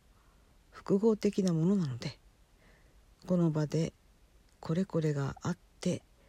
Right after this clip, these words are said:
沈んでいる、落ち込んでいるとか、なかなか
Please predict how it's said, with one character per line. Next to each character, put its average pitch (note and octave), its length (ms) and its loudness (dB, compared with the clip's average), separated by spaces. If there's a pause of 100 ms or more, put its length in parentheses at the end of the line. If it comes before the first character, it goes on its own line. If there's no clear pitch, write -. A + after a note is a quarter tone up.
(1000)
沈 D3+ 380 -2
ん D#3 40 2
で D#3+ 100 0
い D#3 60 0
る、 C#3+ 200 -4
落 - 200 -6
ち - 20 -20
込 F#3+ 160 -2
ん G3 60 2
で F3+ 120 -2
い F3 40 -2
る E3+ 120 -6
と - 100 -12
か、 - 220 -10 (1040)
な D3 80 -4
か - 160 -2
な F#3+ 120 0
か E3 320 -4